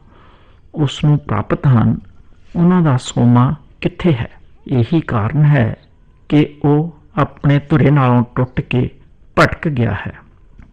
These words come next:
ਦੁਨੀਆ ਦੀ ਚਮਕ ਦਮਕ ਦਿਨੋਂ ਦਿਨ ਇਤਨੀ ਤੇਜ਼ ਹੋ ਰਹੀ ਹੈ ਕਿ ਇਸ ਨਾਲ ਮਨੁੱਖ ਦੀਆਂ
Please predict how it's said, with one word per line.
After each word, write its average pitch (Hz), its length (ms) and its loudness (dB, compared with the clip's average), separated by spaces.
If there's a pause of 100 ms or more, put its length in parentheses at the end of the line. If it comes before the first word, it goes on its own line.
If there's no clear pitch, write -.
(140)
ਦੁਨੀਆ 139 460 4
ਦੀ 143 200 2 (140)
ਚਮਕ 135 380 0
ਦਮਕ 135 460 -2 (500)
ਦਿਨੋਂ 147 380 4
ਦਿਨ 160 220 2 (180)
ਇਤਨੀ 139 460 -2 (200)
ਤੇਜ਼ 139 360 0 (220)
ਹੋ 131 120 0
ਰਹੀ 139 320 0
ਹੈ 135 340 -2 (720)
ਕਿ 160 120 -2
ਇਸ - 360 -2
ਨਾਲ 120 300 2 (160)
ਮਨੁੱਖ 131 480 2
ਦੀਆਂ 131 300 2